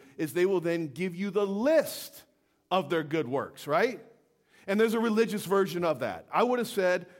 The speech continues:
you know, um, "Well, I was catechized, I was confirmed, I was christened or baptized."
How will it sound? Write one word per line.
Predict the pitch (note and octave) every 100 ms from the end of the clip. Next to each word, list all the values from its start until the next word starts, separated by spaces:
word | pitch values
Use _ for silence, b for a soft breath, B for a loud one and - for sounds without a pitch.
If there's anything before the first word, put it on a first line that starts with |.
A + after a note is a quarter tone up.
| B -
you | D3+
know, | C#3+ E3 E3+
um, | C#3 C3+ C3 C3+
"Well, | C#3
I | B2+
was | C3+ B2
catechized, | - C3 C3 F#3 E3+ C4 C#4 - - _ _ _ _ _ b b b
I | D3 D#3
was | C#3+ C#3
confirmed, | D#3+ C#3+ - D3+ F3 B3+ A#3+ F#3 _ _ _ _ _ b b -
I | D3+
was | C#3 C#3
christened | - G3+ G3+ A#3+ F3
or | C3+
baptized." | A#2+ D#3 E3 - G3+ B3 C4 -